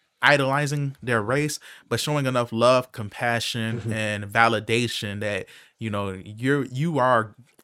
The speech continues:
Speaker 1: a good, you are good just the way you are,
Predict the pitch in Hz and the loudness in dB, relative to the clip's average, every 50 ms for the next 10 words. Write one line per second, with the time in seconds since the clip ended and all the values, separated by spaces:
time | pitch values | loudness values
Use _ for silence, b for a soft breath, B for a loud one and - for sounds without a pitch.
0 | _ - 113 110 101 - 131 127 151 151 - 139 160 151 143 131 117 104 120 131 | _ -8 -8 -8 -4 -2 0 0 0 0 0 0 4 4 4 4 4 2 0 2
1 | 127 120 113 110 107 - - _ _ _ _ _ b b b b b b - - | 2 4 2 2 0 -4 -10 _ _ _ _ _ b b b b b b -20 -10
2 | - - 143 135 139 - 127 117 120 117 113 110 107 107 110 113 113 107 104 104 | -2 0 0 0 0 0 0 2 2 2 2 0 0 0 2 2 2 2 2 0
3 | 104 110 | -2 -4